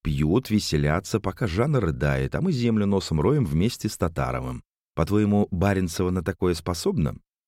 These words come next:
У меня сложилось впечатление, что она могла бы наплевать на мужа и на дочь, не говоря уже о брате. Но сестру должна была предупредить», медленно сказал Илюшин.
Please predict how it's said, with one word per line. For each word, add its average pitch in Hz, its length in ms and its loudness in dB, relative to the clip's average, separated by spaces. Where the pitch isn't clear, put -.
У 69 100 -2
меня 71 240 2
сложилось 80 460 0
впечатление, 80 600 -2
что - 180 -2
она 104 180 0
могла 107 260 0
бы 113 140 2
наплевать 95 540 2
на 87 160 2
мужа 82 400 2
и 73 80 4
на 71 160 2
дочь, - 380 0
не 65 80 -2
говоря 71 320 2
уже 76 180 0
о 80 60 2
брате. 80 420 0
Но 85 200 4
сестру 82 480 0
должна 69 440 0
была 110 220 2
предупредить», 73 720 -2
медленно 76 400 2
сказал 73 400 0
Илюшин. 73 520 -2